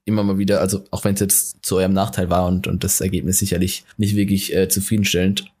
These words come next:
halt wichtig, dass man sich sowas auch immer mal wieder anschaut, um dann eben am Ende des Tages entscheiden zu können,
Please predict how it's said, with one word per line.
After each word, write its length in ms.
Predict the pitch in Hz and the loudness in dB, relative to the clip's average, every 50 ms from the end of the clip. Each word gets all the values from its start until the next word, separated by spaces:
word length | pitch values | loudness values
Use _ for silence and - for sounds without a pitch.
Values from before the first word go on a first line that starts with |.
| _ - | _ -2
halt 260 | 104 98 95 - - | 0 0 0 0 -2
wichtig, 320 | 107 - - - 104 98 | -2 -2 0 -2 -2 -2
dass 200 | - 95 98 - | -2 -2 -2 0
man 100 | 101 98 | 0 0
sich 240 | 98 101 98 - - | 2 0 0 0 -2
sowas 400 | - 98 101 101 95 - - - | 0 0 0 0 0 -2 -2 -2
auch 100 | 98 98 | -2 0
immer 160 | 104 104 101 | 0 0 2
mal 140 | 98 98 98 | 2 2 2
wieder 180 | 98 95 95 - | 2 0 0 0
anschaut, 520 | - 98 101 - - 101 98 117 123 - - | 0 0 0 0 2 2 0 0 -2 -4 -4
um 160 | 98 107 107 | -2 0 0
dann 140 | 98 95 92 | 0 0 0
eben 240 | 92 101 104 98 78 | 0 0 0 0 0
am 140 | 95 95 | 0 0
Ende 140 | 95 98 98 | 2 2 0
des 120 | 95 98 - | 0 -2 -2
Tages 280 | 98 95 92 98 - | -2 -2 0 -2 -2
entscheiden 300 | 95 95 - 92 92 95 | -2 -2 0 0 0 0
zu 120 | - - 95 | -2 -2 -2
können, 260 | - 95 95 101 | 0 0 0 0